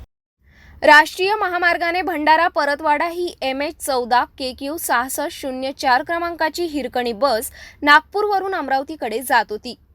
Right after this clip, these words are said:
तर छिंदवाड्याच्या बोदीखेडा येथील रहिवासी वासुदेव फटिंगे आपल्या दुचाकी क्रमांक एमएच सत्तावीस डीएफ अठ्ठावीस शून्य सात ने तिवसा ते मोझरी दरम्यान असलेल्या तळेगाव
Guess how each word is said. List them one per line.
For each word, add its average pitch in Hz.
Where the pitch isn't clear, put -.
तर 233
छिंदवाड्याच्या 262
बोदीखेडा 262
येथील 277
रहिवासी 269
वासुदेव 285
फटिंगे 302
आपल्या 285
दुचाकी 294
क्रमांक 277
एमएच 302
सत्तावीस 262
डीएफ 247
अठ्ठावीस 254
शून्य 254
सात 277
ने 262
तिवसा 339
ते 427
मोझरी 330
दरम्यान 277
असलेल्या 262
तळेगाव 254